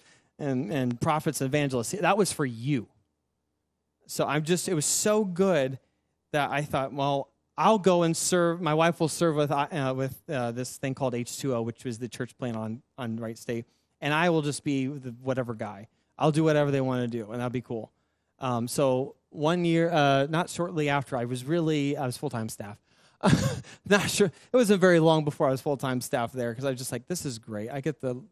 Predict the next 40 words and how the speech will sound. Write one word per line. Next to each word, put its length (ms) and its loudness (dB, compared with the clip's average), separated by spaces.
hang 180 -8
out 120 -6
with 160 -4
a 40 -4
bunch 220 -6
of 120 -8
wonderful 400 -8
people 320 -8
who 60 -4
are 80 -6
passionate 440 -10
for 120 -8
Jesus, 500 -8
and 80 -6
we 60 -2
get 180 -4
to 80 -10
just 200 -6
raise 220 -4
up 100 -8
disciples. 580 -10
This 200 -6
is 120 -10
awesome." 420 -10
I 240 -20
think 120 -6
it's 100 -8
the 60 -8
next 200 -10
slide. 200 -8
I 40 -10
can't 200 -14
remember. 340 -14
Um, 360 2
and 120 0
this 180 2
is 120 2
our 120 6
team 280 0
before. 560 -2